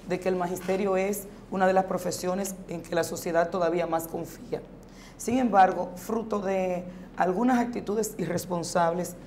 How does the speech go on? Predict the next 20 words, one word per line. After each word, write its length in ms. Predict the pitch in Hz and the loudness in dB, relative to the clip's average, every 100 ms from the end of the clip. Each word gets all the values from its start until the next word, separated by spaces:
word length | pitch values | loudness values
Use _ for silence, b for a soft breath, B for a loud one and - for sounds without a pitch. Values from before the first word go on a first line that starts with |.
| B B 170 | B B -4
de 120 | 175 | 0
la 360 | 170 160 151 156 | 2 2 2 0
actual 460 | - 165 - 170 180 | -4 -6 0 0 2
dirección 460 | 175 160 - 170 170 | -2 -4 -6 -6 -2
del 120 | 165 | -2
A 60 | |
D 100 | 170 | -2
P, 220 | 185 190 202 B B B - | -4 -6 -6 B B B -10
eh, 340 | 170 170 170 165 | -6 -4 -4 -4
el 220 | 185 180 | -4 -2
magisterio 400 | 185 180 180 196 | 0 -2 -2 -4
siente 800 | 202 - 214 220 190 - 170 - - - - | -4 -2 0 0 -2 -2 -4 -4 -12 -18 -6
que 160 | 170 | 2
ha 60 | 160 | 4
ido 220 | 190 185 | 4 0
perdiendo 800 | 185 170 160 180 180 170 165 165 - - | 2 0 2 0 0 -2 -4 -6 -8 -8
un 140 | 175 | -8
poco 440 | - 165 - 170 170 B B B | -2 -4 -2 -4 -4 B B B
ese 200 | 185 185 | -4 -2
reconocimiento, 880 | 185 185 180 170 185 170 160 151 | -2 -2 -4 -4 -6 -4 -4 -4